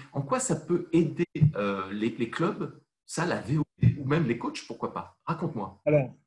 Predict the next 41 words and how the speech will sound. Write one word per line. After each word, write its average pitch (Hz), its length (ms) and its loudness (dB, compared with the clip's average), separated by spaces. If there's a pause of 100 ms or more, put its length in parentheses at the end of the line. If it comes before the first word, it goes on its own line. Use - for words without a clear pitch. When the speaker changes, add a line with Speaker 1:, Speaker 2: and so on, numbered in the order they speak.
(100)
Speaker 2:
la, 156 220 0
la 165 280 2
V 196 160 2
O 226 100 4
D 208 180 0
que 165 100 -10
nous 160 60 2
avons 160 180 2
sortie, 160 600 -2
euh, 127 320 0
chez 143 180 -6
Radical 135 360 -2
Fitness 160 540 -4
vient 127 340 -4
d'une 143 160 0
réflexion 175 720 -2
que 147 140 -4
l'on 139 160 -2
mène 151 240 -2
déjà 127 240 -4
depuis 127 260 -6
deux 127 340 -2
ans. 135 300 -4
Euh, 113 80 -8
ça 123 140 -6
fait 120 140 -8
déjà 131 220 -2
deux 156 220 2
ans 190 100 0
qu'on 143 140 -6
voulait 131 160 -4
sortir 127 340 -8
la 127 120 -2
V 117 100 -6
O 123 100 -2
D. 165 140 0
Donc, 139 200 -6
c'est - 140 -8
la 123 120 -2
vidéo 156 560 2
home, 170 340 4